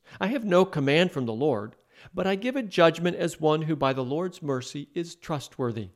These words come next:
Because of the present crisis, I think that it is good for a man to remain as he is.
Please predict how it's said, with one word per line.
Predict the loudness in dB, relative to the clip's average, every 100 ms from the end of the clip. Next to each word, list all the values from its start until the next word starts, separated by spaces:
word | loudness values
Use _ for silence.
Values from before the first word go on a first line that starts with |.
| _ _ _ _ -14 -6
Because | -6 0 0 2
of | 0
the | -2
present | 2 2 2 -2
crisis, | -2 0 0 -4 -8 -12 -20 -20 -6
I | -4
think | 0 0 0
that | 0
it | 2
is | 0 -2
good | -4 -2 -2 -2
for | -2
a | 0
man | 2 2 0 -2
to | -6
remain | -4 -2 -4 -4
as | -6 -8
he | -8 -4 -2
is. | 0 -2 -8 -20